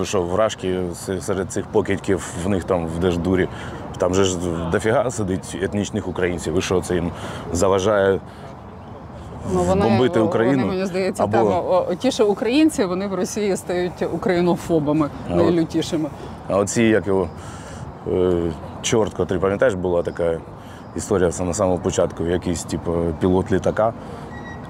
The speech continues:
Speaker 1: е, виконував наказ і бомбив якийсь, в Полтавській області якесь містечко, там, де живе його мама.
Speaker 2: Мгм, мгм.
Speaker 1: Ось тобі відповідь на, <laughs> на всі питання.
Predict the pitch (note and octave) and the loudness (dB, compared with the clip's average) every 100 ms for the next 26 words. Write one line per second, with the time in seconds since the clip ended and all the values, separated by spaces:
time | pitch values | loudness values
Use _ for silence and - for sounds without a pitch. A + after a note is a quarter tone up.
0 | - F2+ F2 F2 F2 F2+ E2+ F2+ - - | -8 -4 0 0 2 2 0 -4 -8 -10
1 | - - - - - G2 G#2 B2 A2 G2 | -10 -10 -10 -10 -4 -2 2 2 4 4
2 | G2 F#2 A#2 G#2+ F#2 F#2 F2+ F#2+ E2+ - | 2 2 2 2 -2 -2 0 0 -2 -2
3 | F#2 - G2 - - - F#2 - F2+ G2 | -4 -2 -4 -4 -8 -10 -6 -2 2 2
4 | - G2 F#2 F2+ E2 F#2+ F2+ G2 F2 - | 2 2 2 2 0 0 0 0 -4 -6
5 | - - - G2+ F#2 - B2 - F#2+ F2 | -10 -12 -6 0 0 2 0 2 -2 0
6 | G2+ F#2 F#2+ G2 G2+ F#2 G2 F2 E2 D#2+ | 0 0 2 4 6 4 4 0 -2 -6
7 | - - F#2+ F3 F3 - F#3+ F#3 E3+ F3 | -10 -6 -4 -4 -6 -8 -4 0 0 2
8 | E3+ D3+ C#3+ C3+ A#2+ G#2 F2 - G#2+ G#2 | 0 2 2 2 2 2 0 -4 0 2
9 | G2+ F2+ - - - - - - - - | 2 0 -4 -4 0 0 2 0 2 2
10 | A#2 A2+ A2+ G2+ F#2 F2 | 2 2 0 0 0 0